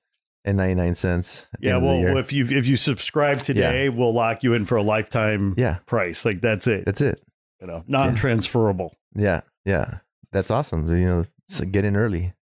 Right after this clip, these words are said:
Speaker 1: It's like those Facebook, uh, you know, people who, who got into Facebook early. They gotta get into Not Real Art early.
Speaker 2: Dude, I mean, if they're, if they're smart, if they,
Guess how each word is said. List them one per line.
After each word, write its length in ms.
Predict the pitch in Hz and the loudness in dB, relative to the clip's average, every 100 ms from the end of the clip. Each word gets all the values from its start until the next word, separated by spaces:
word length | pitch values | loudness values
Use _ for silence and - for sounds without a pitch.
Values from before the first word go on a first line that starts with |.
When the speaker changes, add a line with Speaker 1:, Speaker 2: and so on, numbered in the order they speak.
| _ _ - | _ _ -10
Speaker 1:
It's 140 | 104 | -4
like 100 | 104 | -2
those 160 | 107 - | -2 -2
Facebook, 480 | 110 - - 87 - | -2 -2 -2 -2 0
uh, 220 | 82 85 - _ _ _ _ _ _ _ _ _ _ | 2 0 -4 _ _ _ _ _ _ _ _ _ _
you 120 | 90 | -2
know, 100 | 78 | 0
people 280 | - 92 92 | -2 -2 0
who, 180 | 95 | 0
who 160 | 85 101 | 0 0
got 160 | 92 92 | 0 0
into 180 | 90 | -2
Facebook 340 | - 98 - 90 | -2 -2 -2 -2
early. 380 | 95 110 85 92 _ | 0 0 -2 -6 _
They 60 | - | -4
gotta 180 | 95 95 | 0 0
get 140 | 101 | 0
into 160 | 95 104 | -2 -2
Not 200 | 95 92 | 0 2
Real 140 | 95 | 2
Art 140 | 90 82 | 2 2
early. 320 | 80 82 85 - _ _ _ _ _ _ _ _ _ - | 0 0 -2 -8 _ _ _ _ _ _ _ _ _ -8
Speaker 2:
Dude, 360 | 123 117 95 80 _ | 0 0 0 -4 _
I 140 | 101 | -2
mean, 200 | 101 101 | 0 2
if 120 | 113 - | 0 0
they're, 180 | 143 | 0
if 140 | 143 151 | 0 0
they're 140 | 156 | 0
smart, 420 | 131 151 165 147 117 | -2 -2 0 0 -2
if 140 | 127 | -2
they, 240 | 143 127 | 0 0